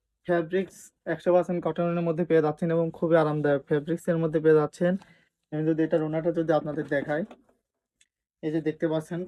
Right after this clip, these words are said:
কতটা বড়, পাঁচ হাতি নামাজি ওড়না পেয়ে যাচ্ছেন এই থ্রি পিসটির সাথে। এবং দেখেন প্রিন্টটা দেখেন, অসম্ভব সুন্দর এই কালার এবং প্রিন্ট। এবং ওড়নাটা কত বড় আপনারা দেখলেই বুঝতে পারছেন, অনেক ব-, বিগ সাইজের একটা ওড়না পেয়ে যাচ্ছেন এই ড্রেসটির সাথে।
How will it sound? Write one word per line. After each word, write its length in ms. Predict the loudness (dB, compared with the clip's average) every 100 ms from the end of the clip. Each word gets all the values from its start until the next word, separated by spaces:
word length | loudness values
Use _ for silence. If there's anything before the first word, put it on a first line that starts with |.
| -6
কতটা 300 | -4 -2 -2 -2
বড়, 160 | -2 -2 -4 -6
পাঁচ 180 | -4 -4
হাতি 180 | -6 -8
নামাজি 300 | -6 -6 -6
ওড়না 180 | -6 -6 -2
পেয়ে 140 | -2
যাচ্ছেন 260 | -2 -6 -8 -8
এই 60 | -8
থ্রি 180 | -10 -10
পিসটির 320 | -8 -8 -6
সাথে। 180 | -6 -2 -2
এবং 180 | -2 -4 -6 _ _ _ -6
দেখেন 220 | -4 -4 -4
প্রিন্টটা 300 | -4 0 2 2
দেখেন, 240 | 2 -2 0 -2
অসম্ভব 360 | 0 4 4 2
সুন্দর 280 | -2 4 6
এই 120 | 6 4 -2
কালার 280 | 0 2 2 2
এবং 140 | 0 -4 -4
প্রিন্ট। 300 | -8 -8 -12 _ _ _ _
এবং 80 | -6 -4
ওড়নাটা 320 | -4 -2 -4 -4
কত 120 | -4 -2
বড় 100 | -2 -4
আপনারা 200 | -6 -10 -8
দেখলেই 240 | -8 -8 -8
বুঝতে 180 | -10 -6
পারছেন, 220 | -6 -6 -8 -6
অনেক 160 | -6 -8 -4
ব-, 160 | -4 -2
বিগ 160 | -4 -2
সাইজের 260 | -2 -2 -2
একটা 120 | -2
ওড়না 180 | -2 0
পেয়ে 160 | 2 4
যাচ্ছেন 240 | 2 -2 -2
এই 80 | 2
ড্রেসটির 320 | 0 0 -4
সাথে। 220 | -2 0